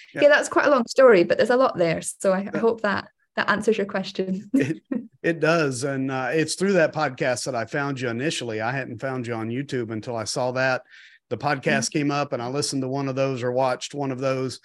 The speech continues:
Speaker 1: And then that's when I discovered your YouTube channel, and then just kept watching and watching and looking at everything. And, and, uh, then I decided to reach out to see if I could get you <laughs> on this show too.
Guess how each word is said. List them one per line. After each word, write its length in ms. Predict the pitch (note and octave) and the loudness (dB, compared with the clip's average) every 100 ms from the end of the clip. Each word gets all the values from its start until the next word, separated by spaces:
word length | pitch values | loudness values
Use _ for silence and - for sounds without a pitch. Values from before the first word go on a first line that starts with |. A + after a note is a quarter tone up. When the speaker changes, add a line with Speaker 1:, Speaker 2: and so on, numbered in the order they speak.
| - - _ | -20 -20 _
Speaker 1:
And 180 | B2 C3 | -4 0
then 80 | C3+ | 2
that's 240 | C3+ - | 0 -2
when 120 | C3 | -4
I 80 | B2 | -4
discovered 460 | A#2+ A2+ D3 C3 A#2 | -4 -4 -2 -2 -2
your 100 | A#2 | -4
YouTube 440 | E3 F#3+ G3+ F3 | -2 0 -2 0
channel, 480 | F#3+ F3+ F3 E3+ D#3+ | 0 2 4 2 2
and 160 | C#3 C3 | 2 0
then 220 | B2+ B2+ | -2 -4
just 200 | B2 - | -6 -4
kept 200 | C3 A2+ | -4 0
watching 420 | C#3+ D3 D3+ C#3 | 0 2 0 -2
and 80 | C3 | 0
watching 380 | C3 B2+ C3+ B2 | -2 -2 -4 -4
and 100 | B2 | -4
looking 260 | A#2+ B2 | -4 -4
at 80 | A#2 | -4
everything. 560 | A#2+ A#2+ B2+ A#2 A#2+ A2 | -2 -4 -4 -4 -4 -4
And, 180 | A2 - - - _ | -6 -10 -20 -20 _
and, 360 | A2+ A2+ A2+ A2+ | -6 -4 -2 -2
uh, 240 | G#2+ G#2+ G#2 | -4 -4 -4
then 160 | B2 | -4
I 80 | A#2+ | -4
decided 380 | A#2 - B2 A2 | -4 -4 -4 -4
to 60 | A2+ | -6
reach 240 | A#2 C#3 | -6 -2
out 300 | B2 A2+ _ | -4 -4 _
to 80 | B2 | -16
see 140 | - A#2+ | -10 -8
if 100 | A#2 | -8
I 80 | |
could 100 | A2+ | -8
get 200 | A#2+ C3 | -6 -4
you 80 | A#2+ | -4
<laughs> 120 | G#2+ | -4
on 100 | C#3+ | -4
this 120 | B2+ B2 | -4 -4
show 260 | C#3+ A#2+ | -2 -2
too. 360 | A2+ D3+ C3+ | -2 -4 -2